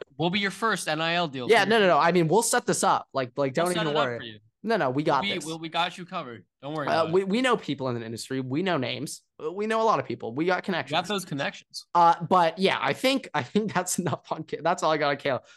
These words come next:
Speaker 2: But
Speaker 1: Yeah.
Speaker 2: one last thing I wanna talk about in the Heisman. So I saw a picture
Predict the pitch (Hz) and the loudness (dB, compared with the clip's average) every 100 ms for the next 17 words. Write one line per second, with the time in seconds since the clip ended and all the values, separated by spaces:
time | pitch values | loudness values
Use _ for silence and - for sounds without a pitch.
0 | _ 180 175 - 113 107 _ 131 160 269 | _ 2 2 0 -8 -16 _ -2 2 2
1 | 262 190 185 190 - 180 165 156 151 147 | 2 2 2 4 2 2 4 2 0 0
2 | 143 139 139 131 135 131 123 131 156 143 | 2 2 2 0 0 -2 -4 -2 2 2
3 | - 185 220 - 175 151 - 139 - 123 | 4 2 2 2 2 0 -2 -6 -6 -8
4 | 117 | -8